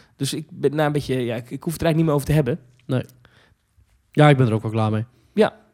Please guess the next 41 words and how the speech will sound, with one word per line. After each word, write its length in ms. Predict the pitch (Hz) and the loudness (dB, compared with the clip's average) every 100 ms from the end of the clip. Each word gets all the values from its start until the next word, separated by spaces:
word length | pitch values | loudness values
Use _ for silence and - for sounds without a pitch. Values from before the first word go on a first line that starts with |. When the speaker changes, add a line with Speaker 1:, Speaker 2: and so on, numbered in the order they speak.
| _ _ | _ _
Speaker 2:
Ik 60 | |
Speaker 1:
Nou. 140 | - 135 | 0 2
Speaker 2:
las 120 | 131 | 2
wel 100 | 123 | 2
een 60 | 120 | 4
leuke 260 | 120 117 | 2 2
dat 140 | 120 110 | -4 -2
de 80 | |
Efteling 320 | 120 127 127 123 | -4 -4 -2 2
nu 60 | |
wel, 260 | 120 123 120 | 4 4 4
eh, 60 | |
de 60 | 117 | 2
pop 200 | 120 139 | 2 2
aan 120 | 120 | 2
dans 260 | 120 117 120 | 0 -2 -2
heeft. 220 | 120 117 | -2 -2
Nou, 120 | 135 | -4
dat 120 | 104 | -4
vind 180 | - 113 | -6 -6
ik 40 | 98 | -6
leuk. 160 | 110 _ _ - | -8 _ _ -14
Speaker 1:
<laughs> 100 | 120 - - - - - 784 988 - - - 906 1017 - - - - - 254 - 262 - 254 - 254 - - - - - _ _ - - - - | -6 -4 -4 -8 -20 -20 -20 -20 -20 -20 -20 -20 -20 -8 0 0 0 0 -2 -4 -6 -6 -10 -8 -12 -10 -16 -12 -14 -14 _ _ -20 -18 -18 -18
Het 60 | - | -10
enige 220 | 269 202 | -4 0
wat 120 | 170 | 2
ik, 160 | 139 131 | 0 2
eh, 240 | 123 120 107 | 2 4 4
wat 120 | 135 | 2
ik 120 | 123 123 | 2 4
jammer 220 | 143 123 | 4 4
vind, 180 | 117 139 | 2 2
heb 100 | 156 | 2
ik 60 | |
ook 100 | 165 | 2
al 80 | 147 | 2
in 100 | 131 | 0
de 60 | 127 | 0
kleine 220 | 139 135 | 0 2
boodschap 340 | 175 233 117 | 2 0 0
gezegd, 380 | - 110 104 - | 0 -2 -6 -10